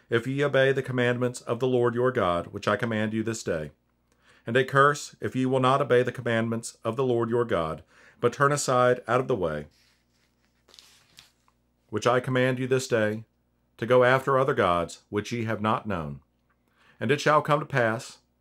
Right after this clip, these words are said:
when the Lord thy God hath brought thee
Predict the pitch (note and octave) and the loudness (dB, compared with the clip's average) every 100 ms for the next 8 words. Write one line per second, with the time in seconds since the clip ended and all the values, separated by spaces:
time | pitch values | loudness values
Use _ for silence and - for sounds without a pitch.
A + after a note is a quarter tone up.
0 | _ _ _ G#2+ C3+ C#3 C3+ C3+ C3+ B2+ | _ _ _ 0 2 2 2 2 2 2
1 | C3 B2 B2 B2 B2+ B2 - B2 B2+ - | 2 2 2 2 0 -4 2 2 2 0
2 | G2 F#2+ | -2 -2